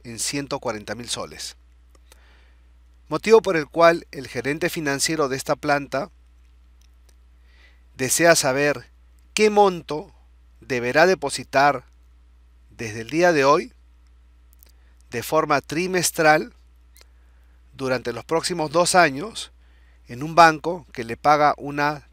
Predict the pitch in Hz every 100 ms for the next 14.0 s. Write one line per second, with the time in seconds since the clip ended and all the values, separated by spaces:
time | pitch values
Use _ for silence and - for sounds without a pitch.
0 | _ 147 139 135 113 _ - 123 127 -
1 | 131 135 131 - 139 139 147 - - -
2 | 110 - 139 139 - 120 117 123 139 -
3 | _ _ _ _ - 117 107 - 117 123
4 | 104 95 104 80 71 - _ _ _ _
5 | _ _ _ _ _ _ _ _ - _
6 | _ _ - - _ - _ - 151 220
7 | - 196 170 - - 131 135 139 165 175
8 | 170 160 - 156 156 - 135 127 139 127
9 | 135 160 160 156 156 160 - _ - 98
10 | 110 110 110 - 147 143 - 123 120 _
11 | _ _ - _ _ _ - 120 135 143
12 | 139 127 113 - 120 131 143 - 117 110
13 | - 107 127 147 156 165 170 147 120 135